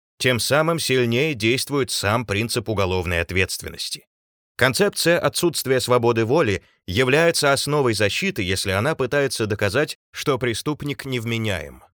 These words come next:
Признак цивилизованного общества — это то, что сумасшедший, как, например, младенец или идиот,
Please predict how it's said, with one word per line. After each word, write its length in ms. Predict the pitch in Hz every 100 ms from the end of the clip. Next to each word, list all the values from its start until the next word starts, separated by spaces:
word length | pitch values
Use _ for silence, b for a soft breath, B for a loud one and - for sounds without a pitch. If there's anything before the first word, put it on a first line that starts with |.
| _ _ _ _ _ _
Признак 420 | 110 113 107 117
цивилизованного 680 | - 110 110 104 107 95 101
общества — 720 | - 151 - - - 78 78 _ _ _
это 260 | 113 110 117
то, 220 | 170 175
что 220 | - 113
сумасшедший, 800 | - 120 110 - 190 - - 90
как, 240 | - 110
например, 500 | 107 101 98 101 98 - _
младенец 720 | 98 95 87 131 143 127 -
или 260 | 117 110 101
идиот, 440 | 85 92 139 -